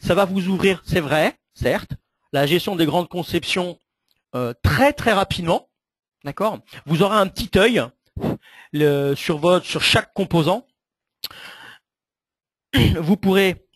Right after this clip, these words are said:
cacher, vous pouvez prendre des mesures, vous pouvez faire des parcours virtuels, vous pourrez cacher, montrer des composants et faire des ouvertures sélectives. Donc vous gagnez sur tous les tableaux.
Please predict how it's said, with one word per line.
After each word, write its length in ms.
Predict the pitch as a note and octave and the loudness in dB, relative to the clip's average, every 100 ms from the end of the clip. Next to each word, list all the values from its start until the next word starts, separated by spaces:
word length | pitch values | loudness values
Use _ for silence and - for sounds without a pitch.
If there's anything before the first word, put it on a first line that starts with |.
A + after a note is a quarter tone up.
| _ | _
cacher, 420 | F3 - F#3 B3+ _ _ _ _ | 0 2 0 -4 _ _ _ _
vous 80 | C#3+ | -2
pouvez 180 | E3+ D#3+ | 2 4
prendre 240 | - G#3+ | 2 0
des 100 | G#3+ | 2
mesures, 360 | G#3 F#3 F#3+ A3+ | 2 2 0 -4
vous 180 | _ _ | _ _
pouvez 140 | D3 | -2
faire 160 | E3+ D3 | -2 -4
des 80 | C#3 | -2
parcours 380 | F#3 - A#3 | -2 -2 -4
virtuels, 500 | G#3+ - - F3+ A#3+ - - - - | -6 -4 0 2 0 -8 -20 -20 -14
vous 140 | C#3 D#3+ | -8 -6
pourrez 280 | D3+ D#3+ | 0 0
cacher, 380 | D#3 F#3+ - G#3 | 2 2 2 0
montrer 360 | F#3 F3+ - F3 | -2 -6 -2 0
des 120 | D#3+ | 0
composants 440 | E3 D3 D3+ F#3 | -2 -4 -4 -2
et 60 | A#3 | -2
faire 160 | A#3 A3 | -2 0
des 160 | A3 | 0
ouvertures 380 | A3 A#3+ - A#3 | 0 0 0 -2
sélectives. 500 | A#3+ G#3+ - - C#2 _ _ _ _ _ _ _ _ _ _ _ _ | -2 -4 -6 -12 -12 _ _ _ _ _ _ _ _ _ _ _ _
Donc 240 | C#3 F3 F3 | -2 -2 -2
vous 120 | F3+ | -2
gagnez 500 | F3 D3 D#3 B3+ _ _ _ _ _ _ | -2 0 -2 -2 _ _ _ _ _ _
sur 300 | - A3+ - | -4 -4 -2
tous 120 | B3+ | 0
les 100 | A3+ | 2
tableaux. 360 | G#3+ F3 A2 | 2 0 -2